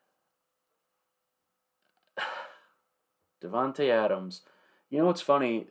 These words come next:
This time, like, three, four years ago, he was statistically the worst wide receiver in football.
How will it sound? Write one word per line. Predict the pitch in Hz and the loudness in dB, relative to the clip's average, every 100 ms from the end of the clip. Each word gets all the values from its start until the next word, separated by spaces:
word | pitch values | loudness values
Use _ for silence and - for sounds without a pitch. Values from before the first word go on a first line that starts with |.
| - | -2
This | 131 139 | -2 -2
time, | - 190 185 | 0 2 2
like, | 147 110 - - _ - - | 2 2 -2 -20 _ -20 -12
three, | 113 120 127 131 131 131 | -6 -2 0 0 0 -2
four | 131 120 120 | -4 -4 -2
years | 107 104 110 | -2 -4 -4
ago, | 131 147 160 156 _ _ _ _ _ - | 0 2 2 -2 _ _ _ _ _ -4
he | 156 | 2
was | 185 | 2
statistically | 185 147 - 147 147 139 113 | 2 -4 -2 -4 -2 -4 -4
the | 101 117 | -2 -2
worst | 107 110 - | 0 0 2
wide | 110 101 | 2 2
receiver | 95 107 98 | -4 -8 -8
in | 90 | -12
football. | - 101 - - - | -6 -6 -6 -12 -14